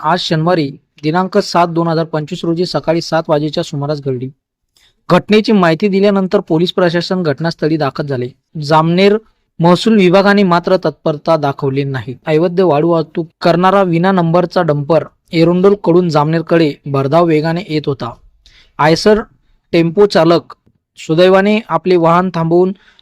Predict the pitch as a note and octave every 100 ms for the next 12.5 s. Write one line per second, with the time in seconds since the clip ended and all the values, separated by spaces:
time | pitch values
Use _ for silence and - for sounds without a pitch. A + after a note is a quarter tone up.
0 | - E3 E3+ F3 A3+ G#3+ G3+ A3 G#3+ F#3
1 | G3+ - E3 E3 F#3 - _ - D#3+ D#3
2 | D#3 D3 A#2 _ _ _ - _ - D3+
3 | E3+ D#3+ D3+ F3 D#3+ D#3+ F3 D#3 D3 -
4 | F3 F3+ - E3 E3+ F#3 E3 E3+ F#3+ D#3+
5 | C#3 C3+ - D3+ E3 F3+ F3+ D3 C#3+ F3+
6 | F3 D#3+ F3 D#3+ D3 F3 F3+ D#3+ C#3+ F3+
7 | F3 E3 D#3+ F#3 F#3 D#3 D#3 D#3 F#3 F3+
8 | E3 F#3 E3+ C#3 - _ _ _ - E3+
9 | A3 G3+ G3 G3 F3+ F3+ E3+ F3 F3 F3+
10 | F3+ - - _ _ _ _ _ _ _
11 | D3 D#3+ A3 A3+ F#3 F3 F#3+ G3 F3 C#3
12 | D3+ E3+ C#3+ C#3+ C3+